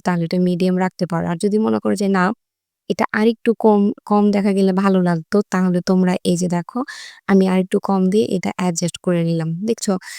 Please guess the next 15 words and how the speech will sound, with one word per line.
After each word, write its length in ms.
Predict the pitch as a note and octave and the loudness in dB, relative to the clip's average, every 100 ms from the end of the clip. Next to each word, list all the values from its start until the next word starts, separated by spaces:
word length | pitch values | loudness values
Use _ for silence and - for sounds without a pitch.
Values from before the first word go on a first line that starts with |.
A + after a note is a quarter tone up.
| - _ | -18 _
তো 80 | - A3 | -6 -2
চাইলে 280 | G#3+ G#3 - | 2 2 2
আরেকটু 380 | A#3 B3+ - A3 | 0 0 -2 -6
বাড়িয়ে 340 | G#3 G3 F3+ | 0 2 2
দিতে 220 | F3+ F#3 F#3 | 0 0 0
পারো। 260 | F#3 G3+ G#3+ | 0 0 2
যেমন 180 | G#3 G3 | 2 2
আমি 160 | F#3+ F#3+ - | 2 0 2
এই 120 | G3+ | 0
যে 120 | F#3 G3+ | 2 0
এখানে 260 | F#3+ G3 G#3 | -2 -2 -2
ষাট 220 | - F#3 E3 | 0 -2 -2
পর্যন্ত 280 | F3+ F3 F3 | -4 -2 -2
রাখলাম। 320 | F3 E3+ F3 E3+ - - - - | -2 -2 -4 -6 -8 -18 -18 -20
তো 80 | - | -14